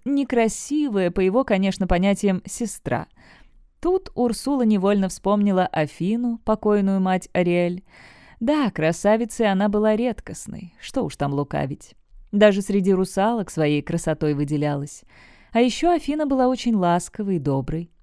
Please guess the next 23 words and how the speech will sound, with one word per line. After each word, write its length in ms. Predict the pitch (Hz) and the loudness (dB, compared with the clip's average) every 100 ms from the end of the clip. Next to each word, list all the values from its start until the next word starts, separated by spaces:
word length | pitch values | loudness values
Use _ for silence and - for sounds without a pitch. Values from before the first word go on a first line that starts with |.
| _ _ | _ _
Интересно, 600 | 202 190 185 143 - - - - - | 2 2 2 0 -4 -12 -16 -20 -6
унаследовала 720 | 208 220 214 294 302 269 247 | 2 4 4 0 -2 0 0
ли 180 | 240 240 - | 0 -2 -2
Ариэль, 500 | 220 214 233 240 175 | -2 0 0 0 -2
помимо 380 | 160 175 175 | -2 0 0
красоты, 460 | 175 196 190 190 214 | -2 -4 -2 -2 -2
ещё 240 | 240 - | -4 0
и 80 | 208 | 2
материнское 800 | 202 202 208 202 269 - - 269 | 2 2 0 -2 -4 -8 -2 0
доброе 360 | 247 247 233 233 | 2 2 0 -2
сердце? 520 | - 170 165 - - _ - - - - | -2 -8 -10 -14 -18 _ -20 -20 -20 -20
Впрочем, 500 | - - 285 285 277 | -10 -2 0 0 0
не 100 | 277 | -2
время 260 | 269 320 370 | 0 -2 -2
сейчас 440 | 196 185 185 185 | -2 0 0 0
об 100 | 185 | 0
этом 240 | 185 190 185 | 0 0 0
думать, 480 | 190 185 190 - - _ | 0 -2 -4 -10 -20 _
не 220 | 220 226 | 2 2
время 320 | 220 247 285 262 | 4 2 0 -6
в 80 | |
прошлое 480 | - 190 180 - 185 | -2 -2 0 0 -2
погружаться. 720 | 180 180 185 180 180 - - | -2 -2 -2 -2 -4 -6 -14